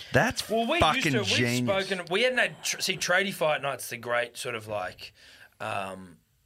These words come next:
Speaker 2: like if, you know, if someone's like, "Well, what is it?" It's like, "It's tradies punching on." But we had the Professional Throwers League was an idea we had
Speaker 1: <laughs>
Speaker 2: a few years ago, which was, again, same concept,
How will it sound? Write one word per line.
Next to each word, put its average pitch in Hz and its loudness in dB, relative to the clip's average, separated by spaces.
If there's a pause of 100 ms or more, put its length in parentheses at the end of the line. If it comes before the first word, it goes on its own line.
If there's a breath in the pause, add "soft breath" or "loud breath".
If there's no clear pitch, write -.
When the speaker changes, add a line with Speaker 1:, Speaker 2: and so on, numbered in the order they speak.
(120)
Speaker 2:
like 110 -6
if, 117 -10
you 131 -6
know, 110 -2
if 110 -6
someone's 104 -6
like, 98 -12
"Well, 104 -10
what 131 0
is 196 0
it?" 160 -2
It's - -12
like, 104 -10
"It's - -14
tradies 131 0
punching 117 -4
on." 127 -4 (320 loud breath)
But 156 -2
we 208 0
had 165 2
the 123 -2 (160)
Professional 139 -4
Throwers 127 0
League 110 -10
was 110 -12
an 110 -12
idea 110 -6
we 107 -4
had 110 -2
Speaker 1:
<laughs> - -
Speaker 2:
a 160 4
few 127 -4
years 139 -2
ago, 123 0
which 117 -6
was, 135 -4
again, 151 4 (420 loud breath)
same 202 4
concept, 190 0